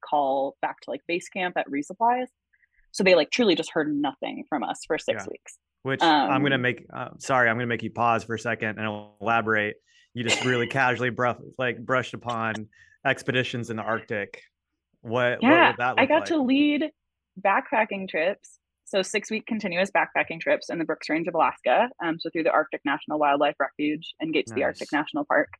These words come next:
Speaker 1: And they're, like, incredible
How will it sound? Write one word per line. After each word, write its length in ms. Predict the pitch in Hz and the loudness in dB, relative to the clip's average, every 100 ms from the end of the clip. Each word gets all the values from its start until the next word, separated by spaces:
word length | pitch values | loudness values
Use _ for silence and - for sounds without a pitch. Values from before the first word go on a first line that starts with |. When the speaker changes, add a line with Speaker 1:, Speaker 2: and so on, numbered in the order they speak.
| _ _ _ _ _ - | _ _ _ _ _ 0
Speaker 1:
And 720 | 165 160 156 147 143 143 147 - _ _ _ _ _ | 2 4 2 0 0 0 -2 -6 _ _ _ _ _
they're, 260 | 175 175 160 | 2 4 4
like, 220 | 156 - _ _ _ | 2 -2 _ _ _
incredible 1200 | 165 156 - - 170 156 156 165 165 170 180 196 | -4 -4 -8 -2 0 0 2 2 4 4 2 -2